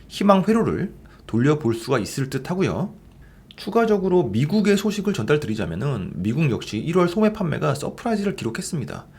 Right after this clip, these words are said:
가전제품 부문이 전월 대비 삼점오 프로 증가했고요.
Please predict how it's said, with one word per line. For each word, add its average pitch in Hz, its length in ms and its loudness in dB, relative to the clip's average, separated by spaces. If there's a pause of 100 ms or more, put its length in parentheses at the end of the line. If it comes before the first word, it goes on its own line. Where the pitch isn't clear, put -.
(400)
가전제품 160 840 2
부문이 127 460 -2 (280)
전월 123 280 -2
대비 113 160 -2
삼점오 175 600 -2
프로 190 160 2
증가했고요. 110 680 -2